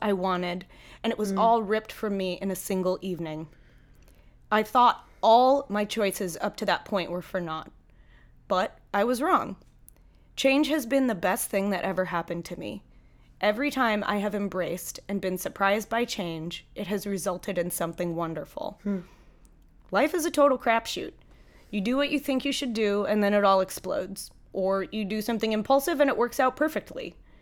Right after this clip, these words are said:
Speaker 1: You can't choose the perfect job or build the perfect family or be the perfect kind of friend because there is no such thing. So I just choose something and go with it. I make the change and don't look back.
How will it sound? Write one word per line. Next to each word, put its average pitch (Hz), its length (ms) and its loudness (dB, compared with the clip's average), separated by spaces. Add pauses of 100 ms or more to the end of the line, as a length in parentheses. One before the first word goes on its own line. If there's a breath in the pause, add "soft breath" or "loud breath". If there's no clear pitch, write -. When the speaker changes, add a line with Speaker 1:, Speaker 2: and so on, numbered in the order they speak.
(440 soft breath)
Speaker 1:
You 233 120 -2
can't 330 320 0
choose 285 360 -2
the 277 80 -6
perfect 254 400 -2
job 180 460 0
or 190 120 -2
build 196 280 0
the 247 80 2
perfect 226 400 -4
family 175 640 -4
or 202 140 -4
be 202 220 -4
the 226 100 0
perfect 226 380 -4
kind 226 240 -2
of 220 80 -4
friend 170 420 -6
because 165 300 -8
there 180 160 0
is 175 140 -2
no 160 120 -2
such - 360 -8
thing. - 320 -12 (600 soft breath)
So 175 540 2
I 175 160 2
just 202 240 -4
choose 214 300 -2
something 226 420 -2
and 214 160 0
go 208 140 2
with 220 160 -4
it. - 180 -8 (840 soft breath)
I 185 60 -4
make 180 260 0
the 240 100 -2
change 240 440 -2
and 208 100 0
don't 190 180 2
look 190 200 -4
back. - 340 -8